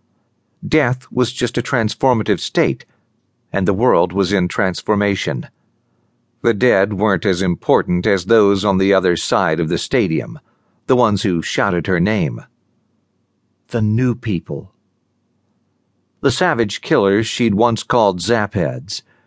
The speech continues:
and now she was one of them, and she understood.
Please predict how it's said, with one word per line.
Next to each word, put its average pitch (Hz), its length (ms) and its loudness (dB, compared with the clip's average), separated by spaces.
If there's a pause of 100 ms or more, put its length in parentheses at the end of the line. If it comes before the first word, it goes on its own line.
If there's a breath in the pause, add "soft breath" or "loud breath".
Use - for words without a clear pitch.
(260)
and 113 140 0
now 101 300 0
she 101 260 -2
was 90 220 -2
one 104 180 0
of 104 220 -2
them, 69 280 -4 (460)
and 110 140 -2
she 113 180 -2
understood. 85 720 -2